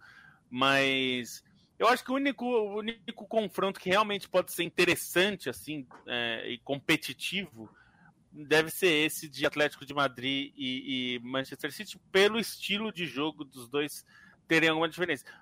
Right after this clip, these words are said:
O Atlético de Madrid não é mais um super, super time defensivo, é um time que sofre muitos gols nessa temporada, né? Mas nos jogos grandes, tem conseguido fazer frente, né, com, com esses, com esses times, esses, né,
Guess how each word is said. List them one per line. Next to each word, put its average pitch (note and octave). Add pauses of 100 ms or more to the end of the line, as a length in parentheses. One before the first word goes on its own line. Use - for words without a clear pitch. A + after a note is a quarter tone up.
(100)
O D#4+
Atlético A3+
de F#3+
Madrid F#3+
não A3+
é F#3
mais F3+
um D#3
super, G3
super F3+
time E3+
defensivo, C#3
é A2+
um A#2+
time C#3+
que -
sofre E3+
muitos D3+
gols D3
nessa B2
temporada, A2+
né? C3+ (440)
Mas G#3
nos G#3
jogos D3+
grandes, D3 (560)
tem B3+
conseguido F#3
fazer C#3
frente, C3
né, C3
com, A#2+
com A#2
esses, - (300)
com C3+
esses B2
times, D#3
esses, A#2
né, C#3